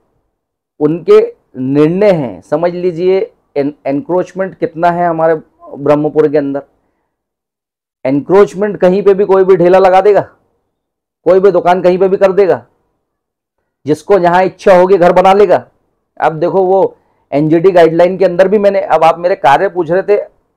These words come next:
अब बहुत, मैं आपको बता, National Green Tribunal guideline का भी उल्लंघन पूरा, वो नाले में, ये कौन सी कॉलोनी है, अ, नगर निगम से आगमन आगे जाते हैं, नाला, अ,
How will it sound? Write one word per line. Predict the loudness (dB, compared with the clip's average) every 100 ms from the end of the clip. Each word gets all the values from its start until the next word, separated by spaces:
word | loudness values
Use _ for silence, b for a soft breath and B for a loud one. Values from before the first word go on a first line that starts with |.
| _ _ _
अब | -8 -8 _ _ _ _ _ _ _ -20
बहुत, | -10 -2 -2 -2
मैं | -2 0
आपको | 0 -2
बता, | -2 -2 -4 -14 -10
National | -2 -2 -2 -4
Green | -6 -6
Tribunal | -6 -4 -4
guideline | 2 2 2 -2 -2
का | -2
भी | -2
उल्लंघन | -2 -4 -6 -4
पूरा, | -2
वो | 0
नाले | 0 0 0
में, | -2 -6 -8 _ _ _ _ -12
ये |
कौन | -6 -4 -4
सी |
कॉलोनी | -2 -2 -2 -6
है, | -8
अ, | -10 _ _ -14 -10 -10 -8
नगर | -4 -2
निगम | -2 -4 -2
से | -2
आगमन | -2 -2 -2
आगे | 0 2
जाते | 2 0
हैं, | -2
नाला, | 0 0
अ, | 0